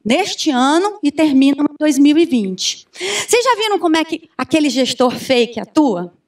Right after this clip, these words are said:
Lembra que eu falei que ele só vai e pede mais dinheiro, só vai e pede mais dinheiro, só vai e pede mais dinheiro? O planejamento estratégico de muitas instituições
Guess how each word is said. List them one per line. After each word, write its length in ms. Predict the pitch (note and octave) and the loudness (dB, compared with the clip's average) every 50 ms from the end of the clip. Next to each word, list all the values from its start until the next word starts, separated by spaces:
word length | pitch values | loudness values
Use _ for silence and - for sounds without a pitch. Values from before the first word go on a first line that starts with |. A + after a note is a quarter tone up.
| _ _ _ _ - | _ _ _ _ -4
Lembra 240 | A#3 G#3+ G3+ F#3+ G3+ | -4 -2 -2 -4 -8
que 60 | G#3 | -10
eu 40 | F#3+ | -4
falei 320 | - C#4 C#4+ C4 G#3+ G3+ | -4 -2 0 0 -2 -2
que 80 | G#3+ G#3+ | -4 -8
ele 80 | G3+ | -8
só 140 | G3 - G#3+ | -4 -6 -4
vai 220 | F#3 F#3+ G3+ A#3 | -4 -2 -4 -4
e 20 | - | -4
pede 260 | - B3 A#3+ A3+ A#3 | -4 -4 -4 -2 -2
mais 180 | B3+ B3 A#3+ A3 | -2 -2 0 2
dinheiro, 320 | C#4+ D4+ B3 F3 E3 E3+ | 2 2 2 0 -6 -8
só 140 | - - G#3+ | -8 -8 -4
vai 160 | F#3+ G3+ G#3+ | -2 -2 -4
e 40 | G#3+ | -2
pede 240 | G#3+ A3 A3 G#3+ A3+ | -2 -4 -4 -2 -2
mais 160 | A3+ A3+ A#3 | -2 0 2
dinheiro, 240 | C4+ D4 A3+ F3 - | 2 2 0 0 -6
só 120 | - G3 | -10 -8
vai 100 | G3 G3+ | -8 -8
e 20 | |
pede 240 | G3+ G3+ G#3+ G#3+ G#3 A3 | -4 -4 -4 -4 -2 -2
mais 160 | A3 A#3 A#3 | -2 0 2
dinheiro? 280 | D4 D#4 - - F#3+ _ _ - - - - - - - - - - - - - - - - _ _ _ - _ _ _ _ _ _ _ _ _ _ _ _ _ _ _ _ _ _ F4+ | 2 2 2 0 -10 _ _ -20 -20 -18 -18 -18 -18 -18 -18 -18 -18 -18 -18 -20 -20 -20 -20 _ _ _ -20 _ _ _ _ _ _ _ _ _ _ _ _ _ _ _ _ _ _ -4
O 40 | F#4+ | 0
planejamento 640 | - A4 A4 A4+ A#4+ A#4+ A#4 - D#4+ E4+ G4 F#4+ - | 0 -2 -2 0 -2 0 0 2 2 2 0 0 -4
estratégico 600 | - - D#4 C#4 C4+ C#4+ C4 C4 C4 C4+ - C4+ | -6 -4 -6 -4 -2 0 -2 -2 -2 -2 -6 -6
de 140 | - - C4 | -2 2 4
muitas 480 | C4 E4 G4 A4+ A4+ - F#4+ D#4 C4+ | 4 4 4 2 0 0 0 2 2
instituições 1200 | C#4+ C4+ - - - - A#3+ G#3 F3+ - - - C4 D4+ D4+ C#4+ B3 A#3 G#3 - - - _ _ | 2 2 2 -2 -6 -4 -4 -4 -4 -2 0 2 2 4 2 2 -2 -6 -10 -12 -14 -16 _ _